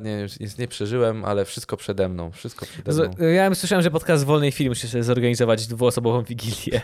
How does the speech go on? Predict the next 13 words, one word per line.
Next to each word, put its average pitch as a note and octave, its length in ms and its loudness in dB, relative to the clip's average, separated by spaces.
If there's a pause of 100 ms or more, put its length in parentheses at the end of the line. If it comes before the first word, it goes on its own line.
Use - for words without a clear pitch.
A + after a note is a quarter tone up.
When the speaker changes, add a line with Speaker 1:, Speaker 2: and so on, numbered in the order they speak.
(300)
Speaker 1:
<laughs> - 280 -14
Zrobiliśmy D4 520 2
to C3+ 120 4
właśnie. A#2 300 2
D-, - 240 -4 (120)
już B3 120 2
dałem G#3+ 180 6
ci F3+ 120 -4
prezent. D#3+ 400 4 (340)
E, C#3 160 6
Speaker 2:
Choinki E3+ 320 6
nie A2 80 2
ma. G2 160 -2